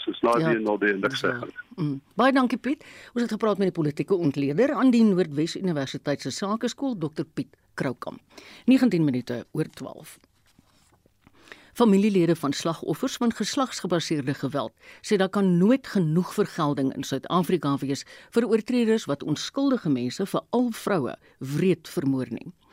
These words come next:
Speaker 2: Hulle die Suid-Afrikaanse regstelsel daarvan beskuldig dat dit meer fokus daarop om die kriminele te bemagtig as om die families van slagoffers te ondersteun.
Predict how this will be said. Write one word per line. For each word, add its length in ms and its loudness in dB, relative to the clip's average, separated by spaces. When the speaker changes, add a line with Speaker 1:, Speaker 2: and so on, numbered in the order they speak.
Speaker 2:
Hulle 160 4
die 160 4
Suid-Afrikaanse 680 0
regstelsel 600 -2
daarvan 320 0
beskuldig 520 -2
dat 140 0
dit 160 4
meer 200 4
fokus 480 0
daarop 320 -2
om 140 2
die 100 0
kriminele 640 2
te 120 -4
bemagtig 600 -4
as 140 0
om 80 2
die 100 0
families 420 0
van 120 -4
slagoffers 680 -4
te 80 -8
ondersteun. 540 -6